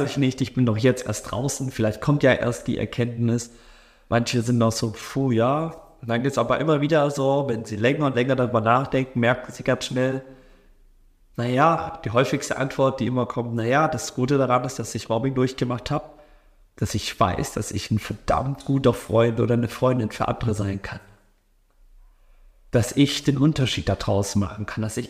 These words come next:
weiß, wie ich jetzt in der Schule vorgehen kann, damit ich mit Liebe vorangehen kann, um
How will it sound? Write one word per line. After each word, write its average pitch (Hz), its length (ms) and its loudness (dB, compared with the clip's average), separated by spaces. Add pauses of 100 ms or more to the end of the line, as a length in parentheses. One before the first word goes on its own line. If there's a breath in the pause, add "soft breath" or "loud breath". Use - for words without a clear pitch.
(240 loud breath)
weiß, 185 920 0 (200 loud breath)
wie 202 500 0
ich - 220 -8
jetzt 185 240 2
in 151 80 0
der 143 60 2
Schule 143 220 -4
vorgehen 147 500 0
kann, 143 220 -4
damit 139 360 0
ich - 160 -10
mit 131 240 -4
Liebe 233 480 2
vorangehen 175 840 0
kann, - 240 -12
um 135 160 -4